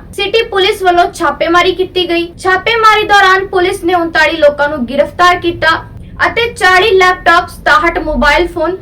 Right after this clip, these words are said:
ਅਤੇ ਦਸ ਲੱਖ ਰੁਪਏ ਦੀ ਨਕਦੀ ਵੀ ਬਰਾਮਦ ਕੀਤੀ। ਪਹਿਲੀ ਜਾਂਚ ਦੌਰਾਨ ਇਹ ਖੁਲਾਸਾ ਹੋਇਆ ਕਿ ਇਹ ਰੈਕੇਟ ਅਮ-,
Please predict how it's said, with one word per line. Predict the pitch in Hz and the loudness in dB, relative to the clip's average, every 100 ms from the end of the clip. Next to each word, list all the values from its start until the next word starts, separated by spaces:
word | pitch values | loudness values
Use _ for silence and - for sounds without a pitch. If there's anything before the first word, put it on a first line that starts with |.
| - - - | -14 -8 -6
ਅਤੇ | 440 427 | -4 -2
ਦਸ | 294 381 415 | 2 2 2
ਲੱਖ | 392 381 370 | -2 0 -2
ਰੁਪਏ | 359 339 311 | -2 -2 -2
ਦੀ | 339 | -2
ਨਕਦੀ | 311 285 240 311 | -2 -2 -2 -2
ਵੀ | 330 | -4
ਬਰਾਮਦ | 277 277 247 247 - | 0 2 2 -2 -4
ਕੀਤੀ। | 330 339 269 - - - - | -10 -8 -12 -14 -20 -14 0
ਪਹਿਲੀ | 349 381 466 | 2 4 2
ਜਾਂਚ | 403 403 427 381 | 2 2 2 2
ਦੌਰਾਨ | 370 370 370 | 2 4 2
ਇਹ | 392 | -2
ਖੁਲਾਸਾ | 339 294 285 285 359 | -2 2 2 4 2
ਹੋਇਆ | 359 339 330 - - | 4 2 -2 -6 -4
ਕਿ | 359 | 0
ਇਹ | 427 440 | 0 2
ਰੈਕੇਟ | 381 370 427 | 2 2 0
ਅਮ-, | 415 | 0